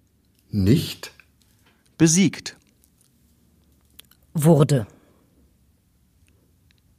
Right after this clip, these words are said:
Speaker 1: Punkt.
Speaker 3: Mhm.
Speaker 2: Im
Speaker 3: Vorfeld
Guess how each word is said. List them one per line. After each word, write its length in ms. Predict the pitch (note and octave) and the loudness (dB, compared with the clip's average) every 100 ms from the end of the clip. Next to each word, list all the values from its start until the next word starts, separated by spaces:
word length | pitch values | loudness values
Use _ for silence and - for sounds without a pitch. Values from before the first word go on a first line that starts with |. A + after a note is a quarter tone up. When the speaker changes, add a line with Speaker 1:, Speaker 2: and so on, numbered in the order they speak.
| _ _ _ _ _ _ _ _ - - - | _ _ _ _ _ _ _ _ -20 -20 -10
Speaker 1:
Punkt. 380 | - F#2+ D#2+ - - _ _ _ _ _ - - | 0 0 0 -14 -20 _ _ _ _ _ -20 -6
Speaker 3:
Mhm. 320 | D3 C3+ A3+ C#4+ - - _ - _ - - _ - - - _ - - _ _ _ | -2 2 2 0 -14 -20 _ -20 _ -20 -20 _ -20 -20 -20 _ -20 -20 _ _ _
Speaker 2:
Im 480 | D#3 D3 D3 C#3+ - _ _ _ _ _ - _ _ _ _ _ _ _ _ - | 4 4 2 -2 -8 _ _ _ _ _ -20 _ _ _ _ _ _ _ _ -20
Speaker 3:
Vorfeld 840 | - - D4+ E4+ - C3 G3+ - | -18 2 2 2 0 0 0 -6